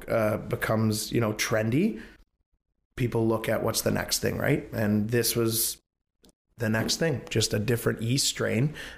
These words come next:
um, different, uh, different malt bills, right? You're using a little bit more pale malt,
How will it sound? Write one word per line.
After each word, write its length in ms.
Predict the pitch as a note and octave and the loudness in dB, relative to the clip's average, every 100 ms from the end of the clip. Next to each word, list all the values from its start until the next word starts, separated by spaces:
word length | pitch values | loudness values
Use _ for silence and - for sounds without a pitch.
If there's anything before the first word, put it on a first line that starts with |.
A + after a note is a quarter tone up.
| - | -6
um, 520 | G2+ G2+ G2 G2+ G2+ - | -2 2 2 2 -2 -4
different, 520 | A#2+ - A2+ G#2+ - | -4 2 2 2 0
uh, 300 | G#2+ G2+ G2 | 2 2 0
different 480 | A2+ A#2 A2 A2 G#2 | -2 -2 0 0 0
malt 440 | G#2+ G#2 G#2 - | 2 2 0 -2
bills, 380 | B2 A#2 D3 C#3+ | 0 2 2 2
right? 180 | A#2 C#3+ | 0 0
You're 140 | A#2 | 0
using 260 | A2+ A2+ A2+ | 2 2 2
a 40 | |
little 180 | A2+ A2+ | 2 2
bit 140 | A#2 G2+ | 2 2
more 180 | A2+ | 0
pale 380 | A2+ - A#2 A2 | 0 0 2 2
malt, 360 | A2+ G#2+ D3+ | 2 2 0